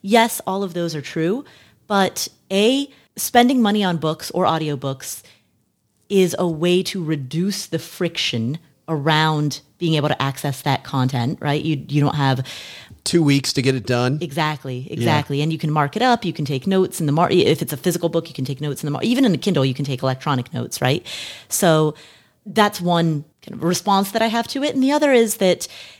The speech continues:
Speaker 1: ev-, yes, it's also true that there are podcasts, there's blogs, there are many other forms of educational content that are free, but there's something unique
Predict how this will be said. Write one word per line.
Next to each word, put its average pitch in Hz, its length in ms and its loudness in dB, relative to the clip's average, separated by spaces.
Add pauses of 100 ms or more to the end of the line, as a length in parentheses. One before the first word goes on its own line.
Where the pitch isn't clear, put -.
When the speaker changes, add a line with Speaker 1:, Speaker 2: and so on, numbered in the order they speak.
(180)
Speaker 1:
ev-, 277 220 4
yes, 285 300 2
it's 247 140 -6
also 220 340 2
true 190 320 2
that 170 160 0
there 160 120 0
are - 40 -4
podcasts, 170 920 -2
there's 131 220 -2
blogs, 196 560 2
there 170 100 0
are 156 40 -2
many 175 220 -2
other 165 200 -2
forms 160 420 -2
of 143 100 -2
educational 143 460 -4
content 147 400 -2
that 143 100 -2
are 135 60 0
free, 123 400 0 (420)
but 196 160 0
there's 190 180 0
something 226 720 -2 (640)
unique 190 880 2